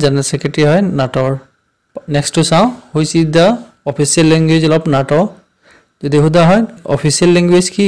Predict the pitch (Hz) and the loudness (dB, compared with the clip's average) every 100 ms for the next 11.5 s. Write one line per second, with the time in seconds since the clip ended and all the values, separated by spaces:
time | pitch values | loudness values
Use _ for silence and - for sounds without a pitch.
0 | 170 147 135 135 139 135 139 143 147 147 | 0 -4 -4 -2 0 2 2 2 0 0
1 | 170 170 185 180 147 185 - _ 156 135 | 0 0 0 2 0 -2 -8 _ -4 -2
2 | 151 147 180 226 135 120 123 - - _ | 0 0 -2 0 0 0 -4 -10 -16 _
3 | _ _ - 160 - 170 175 226 233 - | _ _ -8 -6 -4 -4 -2 -4 -6 -10
4 | 156 151 185 180 190 - - 156 165 180 | -6 0 0 2 0 -2 -4 0 2 2
5 | 185 143 156 151 143 160 180 131 131 151 | 2 0 2 0 0 0 0 0 0 -2
6 | 175 - 139 202 - 139 117 127 123 123 | -2 -2 -4 -4 -6 -4 -4 -4 -6 -8
7 | _ - 151 139 165 170 170 143 139 147 | _ -10 -6 -2 -2 -2 -2 -2 0 2
8 | 160 165 139 139 160 170 170 - 143 151 | 0 0 -2 0 -2 -4 -8 -6 -2 -2
9 | - 175 165 180 180 185 180 185 165 226 | 0 0 0 -2 0 2 2 2 2 0
10 | - _ - 139 139 - - 143 143 143 | -8 _ -6 -2 -2 -4 -8 -4 -2 2
11 | 170 165 165 165 160 | 2 2 4 4 4